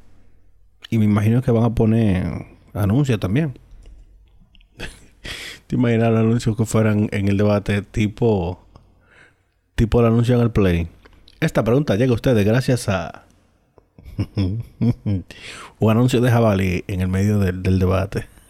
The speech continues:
<laughs> Ah, el que no ve pelota en República Dominicana no, no sabe de qué diablo yo estoy hablando, pero sí, jabalí. Eh, hubo un asunto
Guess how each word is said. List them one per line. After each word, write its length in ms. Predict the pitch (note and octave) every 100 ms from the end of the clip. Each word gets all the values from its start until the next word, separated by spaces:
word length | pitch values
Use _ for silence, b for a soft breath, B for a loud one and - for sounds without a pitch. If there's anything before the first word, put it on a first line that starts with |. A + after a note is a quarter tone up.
| - - -
<laughs> 1000 | - - - - - G#2+ - - - - - - - - B B B B B B B B B -
Ah, 280 | A#2 A2
el 100 | A2
que 100 | -
no 140 | G#2+ A#2
ve 100 | B2
pelota 360 | A#2 A#2 A#2 G#2+
en 140 | G2
República 360 | G2+ G2 G2 G#2+
Dominicana 400 | G2 G2 F#2+ F#2
no, 200 | F#2 F#2+
no 140 | G2+
sabe 280 | G#2+ B2 G2+
de 80 | G2
qué 120 | -
diablo 240 | F#2+ G2 F#2+
yo 100 | F2+
estoy 140 | F#2+
hablando, 400 | F#2+ F#2 F2 F2
pero 240 | G2+ G2
sí, 280 | G#2 G2+ G2
jabalí. 520 | A2 A2+ F#2 F#2+ G2 - b b b b - - - - - _ _ _ _ _ - - - - - - - B B B B B B B B B B
Eh, 320 | - C#3 C3+ C3+
hubo 200 | D3+ D#3+
un 120 | F#3
asunto 680 | F3 C#3+ A3 G3 B2 G#2+ G#2